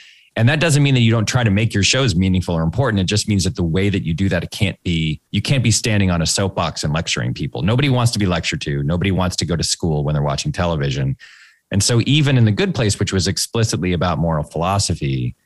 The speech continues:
we always tried the best we could to not make it seem like we were giving you the answers, that we were saying, "Here's how you should behave." We were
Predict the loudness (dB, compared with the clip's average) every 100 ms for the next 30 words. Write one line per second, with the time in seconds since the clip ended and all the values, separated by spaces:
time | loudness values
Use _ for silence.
0 | _ -4 -4 0 2 2 2 2 0 0
1 | 0 0 0 -4 -8 _ _ -4 -2 0
2 | -2 -4 -6 -2 0 2 0 0 2 2
3 | 0 -2 -4 -4 -2 -4 -4 -2 0 0
4 | -2 -2 0 0 0 -2 -4 _ 0 4
5 | 4 4 2 0 0 0 0 -2 -2 -4
6 | -6 _ _ _ _ -2 2 4 4 2
7 | 2 2 0 0 2 2 2 2 2 2
8 | -2 -4 -4 -2 -2 -4 -4 -2 0 0